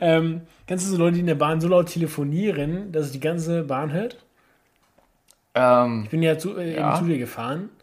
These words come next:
Speaker 1: <laughs> Und, äh, boah, wusste ich aber, dass die Deutsche Bahn Verspätung hat, weil da war eine Frau <laughs> von der Deutschen Bahn, die nicht wusste, ob ihr Zug ab Altona fährt, also als sie als Personal.
Speaker 2: Natürlich der, der, der Auto-I C E nach Westerland.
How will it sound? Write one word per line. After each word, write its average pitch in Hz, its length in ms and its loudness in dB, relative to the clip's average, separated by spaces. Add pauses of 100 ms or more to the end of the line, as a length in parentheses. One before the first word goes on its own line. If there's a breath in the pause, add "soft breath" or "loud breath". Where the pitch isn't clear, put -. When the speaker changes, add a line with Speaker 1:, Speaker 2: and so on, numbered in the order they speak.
(180 loud breath)
Speaker 1:
<laughs> - 340 -6
Und, 139 300 -2
äh, 127 260 -8
boah, 131 600 4 (240)
wusste 170 360 -2
ich 156 160 -4
aber, 139 280 4
dass 143 180 0
die 151 140 -4
Deutsche 143 260 0
Bahn 131 240 0
Verspätung 123 540 -6
hat, 160 180 -6 (100)
weil 135 360 -4
da 131 280 -6
war 135 140 -4
eine 147 180 -4
Frau 151 360 6 (180)
<laughs> - 180 0
von - 260 0
der 170 120 6
Deutschen 170 480 6
Bahn, 160 460 4 (640 loud breath)
die 160 100 0
nicht 175 200 2
wusste, 202 320 2
ob 175 160 0
ihr 180 180 2
Zug 214 240 -4
ab 190 160 0
Altona 165 420 0
fährt, 123 440 -4
also 139 300 -2 (220)
als 127 320 -8
sie 151 180 0
als 135 180 -2
Personal. 131 760 -2 (220)
Speaker 2:
Natürlich 143 420 -4
der, 127 300 -2
der, 123 160 -6
der 113 580 2
Auto-I 135 480 6
C - 220 -6
E 120 60 0
nach 113 420 -2
Westerland. 87 560 -4